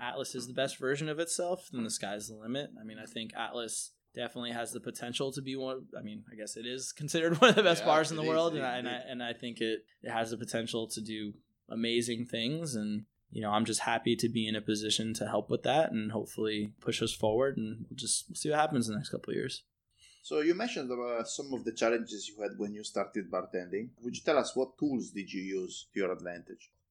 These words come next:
Speaker 1: Tools-wise, what helped me, I mean, certainly the books, but also just, like, learning the basics and, like, tasting spirits. And I know it's kinda like the boring old answer, but it's so true. Like, just take your time.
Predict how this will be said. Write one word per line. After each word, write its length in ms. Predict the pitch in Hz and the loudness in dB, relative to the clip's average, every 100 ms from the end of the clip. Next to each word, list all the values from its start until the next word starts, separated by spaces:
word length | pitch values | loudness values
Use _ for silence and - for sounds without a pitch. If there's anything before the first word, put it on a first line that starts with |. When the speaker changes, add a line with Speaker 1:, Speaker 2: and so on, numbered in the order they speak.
| _ - _ _ - - | _ -20 _ _ -16 -6
Speaker 1:
Tools-wise, 1120 | 131 147 135 147 151 151 151 143 - - - _ _ | -2 -2 0 4 4 4 -2 -4 -8 -10 -12 _ _
what 160 | - 110 | -8 -4
helped 300 | 131 127 - | 0 0 -2
me, 400 | 120 120 123 127 | -2 0 0 0
I 40 | 113 | -2
mean, 140 | 110 | -4
certainly 360 | - 135 143 139 | -4 -4 -2 -4
the 60 | |
books, 400 | 123 127 123 120 - | 0 2 2 -2 -4
but 300 | 107 104 - _ _ - | -2 -2 -6 _ _ -2
also 340 | 127 131 208 | -2 2 2
just, 260 | 151 110 - | 2 0 0
like, 380 | 101 101 - _ _ _ _ | -2 -4 -10 _ _ _ _
learning 300 | 120 139 180 | -2 0 2
the 60 | 131 | 0
basics 720 | 107 113 120 143 127 - - | 0 -2 0 -2 -2 -4 -4
and, 100 | 120 | -4
like, 160 | 107 - | -6 -8
tasting 460 | - 127 - 127 | -6 -4 -2 -2
spirits. 800 | 120 - 123 120 120 120 - - | -2 -4 0 2 4 2 0 -4
And 320 | 110 107 110 107 | -6 -8 -8 -4
I 60 | |
know 140 | 113 120 | 0 0
it's 100 | - | 2
kinda 240 | 127 113 | 2 2
like 160 | 110 107 | 0 0
the 80 | 113 | 0
boring 420 | 113 113 117 117 | 2 4 4 4
old 200 | 110 110 | 2 2
answer, 460 | 113 113 - 127 | 0 0 4 4
but 140 | 120 110 | 4 2
it's 100 | 107 | 2
so 160 | - 143 | 4 4
true. 400 | - 123 120 110 | 4 2 2 2
Like, 200 | 123 - | -2 -4
just 320 | - - - | -8 -8 -6
take 240 | - 139 - | -2 -2 0
your 80 | |
time. 520 | - - 110 113 110 | -6 -2 -2 -2 -2